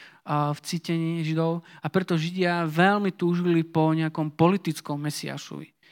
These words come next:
Niekto, kto príde a ako povstalec strhne so sebou, a, davy,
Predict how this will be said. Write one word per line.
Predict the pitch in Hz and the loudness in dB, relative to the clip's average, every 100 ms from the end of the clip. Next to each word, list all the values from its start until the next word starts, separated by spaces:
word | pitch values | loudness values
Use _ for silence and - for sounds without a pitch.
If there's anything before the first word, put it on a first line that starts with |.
| - _ 170 | -20 _ 2
Niekto, | 175 175 175 | 2 2 -2
kto | 180 165 | 0 0
príde | 160 170 165 170 175 190 - _ | 0 0 2 2 2 -4 -14 _
a | - 151 147 | -8 -6 -6
ako | - 147 | -8 -4
povstalec | - 180 - 170 160 160 - - - - _ _ _ _ - | -2 -2 0 2 2 0 -4 -14 -16 -20 _ _ _ _ -18
strhne | - - 220 190 180 | -2 2 4 4 2
so | 160 160 | 2 0
sebou, | - 151 156 151 151 151 _ - - _ - | -2 -2 -2 -2 -2 -6 _ -20 -20 _ -4
a, | 147 147 147 147 143 143 143 _ _ _ _ _ _ _ - _ 160 | 0 0 0 -2 -4 -6 -10 _ _ _ _ _ _ _ -20 _ 4
davy, | 165 170 185 190 | 6 8 4 0